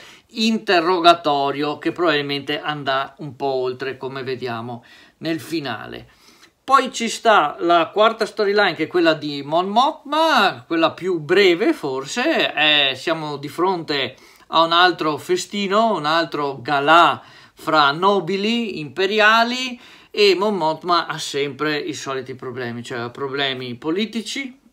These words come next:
ha problemi familiari, che non riusciamo a capire il, col marito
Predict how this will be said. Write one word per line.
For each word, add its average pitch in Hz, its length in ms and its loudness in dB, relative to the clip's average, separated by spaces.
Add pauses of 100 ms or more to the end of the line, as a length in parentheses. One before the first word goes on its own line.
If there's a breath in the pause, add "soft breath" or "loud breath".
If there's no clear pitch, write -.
(100)
ha 147 120 -2
problemi 139 500 -6
familiari, 160 720 0
che 143 100 -8
non 139 120 -10
riusciamo 131 400 -10
a 120 40 -10
capire 127 520 -8 (140)
il, 127 160 -14
col 139 200 -6
marito 135 640 -6